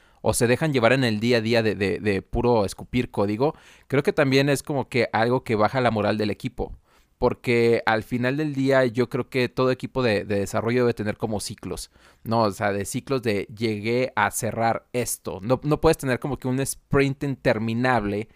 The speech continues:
de, de cosas por hacer, sino que debe haber como que estos ciclos, lo que le llaman como que cortes de ciclos mentales,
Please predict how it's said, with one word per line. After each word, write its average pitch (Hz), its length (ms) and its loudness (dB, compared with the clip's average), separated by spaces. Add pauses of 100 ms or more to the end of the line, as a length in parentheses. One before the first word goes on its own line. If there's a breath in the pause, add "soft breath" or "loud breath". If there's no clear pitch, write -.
(520 loud breath)
de, 113 600 2
de 117 220 0
cosas 127 340 -2
por 120 160 2
hacer, 135 220 0
sino 123 240 -4
que 123 100 -2
debe 120 140 2
haber 139 200 0
como 139 220 -6
que 120 80 -4
estos 135 240 -6
ciclos, 139 260 -4
lo 123 60 -4
que - 80 -6
le 117 80 0
llaman 127 180 0
como 123 240 -6
que - 80 -18
cortes 127 380 -2
de 113 60 -6
ciclos 131 300 -6
mentales, 104 600 -2